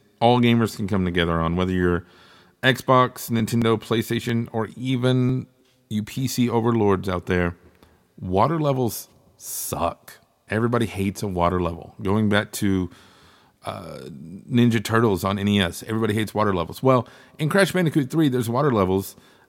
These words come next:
and guess what? There are <laughs> sharks in those water levels. It's, yeah, not, not fun. Um, even going back to, speaking of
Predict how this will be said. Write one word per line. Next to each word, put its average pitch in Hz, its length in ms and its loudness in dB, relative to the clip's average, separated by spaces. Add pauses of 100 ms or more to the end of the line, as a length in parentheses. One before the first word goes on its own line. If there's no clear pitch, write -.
and 107 160 0
guess 110 200 0
what? 95 240 4 (440)
There 101 260 0
are 117 80 -2
<laughs> - 0 -
sharks - 960 0 (680)
in 95 480 2 (160)
those 95 220 0
water 92 280 4
levels. 82 500 -2 (440)
It's, - 480 -10 (140)
yeah, 87 320 -6 (180)
not, 92 600 0
not 110 280 0
fun. 95 300 0 (640)
Um, 113 600 -4 (180)
even 156 240 2
going 165 200 2
back 151 260 0
to, 127 760 -2 (260)
speaking 120 400 -2
of 95 420 -6